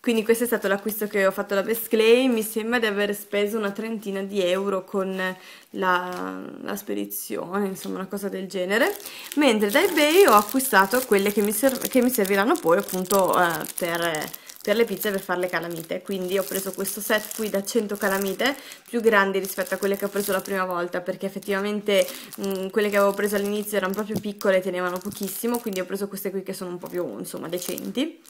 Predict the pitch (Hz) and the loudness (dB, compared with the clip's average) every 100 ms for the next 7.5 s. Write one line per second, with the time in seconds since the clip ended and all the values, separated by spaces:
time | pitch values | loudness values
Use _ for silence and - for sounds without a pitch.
0 | - - - - 226 208 208 220 220 233 | -18 -12 -12 -4 -2 -2 0 0 0 4
1 | 330 370 - 320 202 196 202 - - 202 | 2 4 0 2 0 -2 -4 -4 -4 -6
2 | - 294 240 220 233 285 - 262 262 190 | -4 0 2 4 2 0 -2 -6 0 0
3 | 190 185 180 180 196 220 - 196 190 190 | 0 0 0 0 -4 -6 0 0 0 -2
4 | 175 180 - 196 190 180 175 165 160 - | -2 -4 -6 -8 -6 -4 -4 -6 -10 -16
5 | _ - 226 - 175 202 180 180 185 185 | _ -2 0 2 0 0 -6 -2 -2 -2
6 | - - - - - - - 208 214 214 | -8 -20 -20 -20 -20 -20 -8 -6 -6 -6
7 | 196 190 208 208 | -4 -2 -4 -6